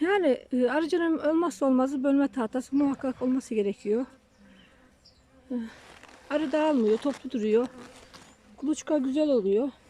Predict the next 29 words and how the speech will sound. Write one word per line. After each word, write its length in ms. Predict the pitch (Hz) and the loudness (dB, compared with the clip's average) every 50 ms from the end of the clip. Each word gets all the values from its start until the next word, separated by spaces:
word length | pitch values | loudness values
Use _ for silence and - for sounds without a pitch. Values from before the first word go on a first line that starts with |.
| - - 262 254 - 262 - - - - - - - | -20 -20 -20 -20 -20 -20 -20 -20 -20 -20 -20 -12 -2
Her 140 | - 403 415 | 0 0 0
türlü 300 | - - 285 277 294 - | 0 -2 -2 -2 -2 -2
de 220 | 302 285 294 247 | -2 -4 -2 0
bölme 240 | 269 302 302 311 302 | 0 0 2 0 -2
tahtam 420 | - - 247 - - 277 285 302 311 | -2 -2 -6 -4 -2 -4 -2 -2 0
var 180 | 294 269 226 | 0 0 2
benim. 180 | 233 226 240 247 | 2 2 2 0
Al-, 200 | 254 254 262 - - - - | 0 -2 -4 -6 -8 -8 -6
yani 360 | 233 247 262 247 233 247 240 | -2 -2 0 0 0 0 0
beş 400 | 285 277 254 - - - - - | 0 -2 -2 -4 -8 -12 -10 -6
çeşit 400 | 233 226 - - 247 - _ - | -6 -6 -6 -8 -12 -14 _ -2
bölme 240 | 247 247 254 254 247 | 0 2 2 0 -2
tahtam 420 | - 262 247 240 - 254 220 208 | -2 -4 -6 -4 -4 -4 -4 -2
var. 180 | 208 214 226 233 | -4 -4 -2 0
Böyle. 240 | 240 233 233 247 - - - - - _ _ _ - | 0 0 0 -2 -6 -8 -16 -20 -20 _ _ _ -2
Bunun 120 | 285 285 | 0 0
içinde 300 | 311 269 - - 302 285 | 0 0 -2 -2 -2 -2
stafor 460 | 277 - - 285 269 - - 285 262 | -2 -2 0 0 0 0 0 0 0
var. 220 | 220 196 208 233 247 - - - - _ _ _ - _ _ _ _ _ _ _ - - - - - | 2 2 0 -2 -2 -6 -14 -20 -20 _ _ _ -20 _ _ _ _ _ _ _ -20 -20 -20 -16 -14
Dışını 260 | 247 - - 285 269 | -12 -4 -2 -2 0
kapladım. 560 | - 277 254 - - 247 220 - 220 233 269 - - _ _ _ _ _ _ - - - - - - - - - - _ _ _ - - - _ - - | 0 -2 -4 0 0 -2 0 2 2 0 0 -2 -4 _ _ _ _ _ _ -20 -20 -20 -20 -20 -20 -20 -20 -20 -20 _ _ _ -20 -20 -20 _ -14 -8
Bu 400 | 240 247 302 320 339 339 269 247 | -4 -2 0 0 2 0 -2 -4
kalıcı. 440 | - 330 320 302 285 220 190 220 226 233 - - - - - - - | -2 -2 0 2 2 0 2 4 4 4 2 0 -8 -20 -20 -16 -4
Kolay 220 | - 320 320 311 | 0 2 2 2
kolay 240 | - 311 277 277 277 | 2 0 0 0 0
buna 200 | 269 269 269 247 | 2 0 0 0
bir 40 | - | -2
şey 180 | - - 285 | -2 2 2
olmaz. 460 | 254 233 214 196 202 220 - - - | 4 4 2 2 0 -2 -2 -4 -8